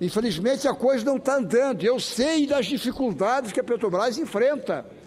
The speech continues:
eu sei disso, mas nós precisamos chamar a participação, não só a Petrobras, mas chamar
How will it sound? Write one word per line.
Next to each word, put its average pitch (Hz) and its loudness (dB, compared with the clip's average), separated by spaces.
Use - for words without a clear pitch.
eu 190 0
sei 247 0
disso, 208 -4
mas 202 0
nós 262 0
precisamos 226 -2
chamar 208 0
a 180 0
participação, 233 0
não 277 0
só 254 0
a 226 -2
Petrobras, 156 -2
mas 190 0
chamar 233 -2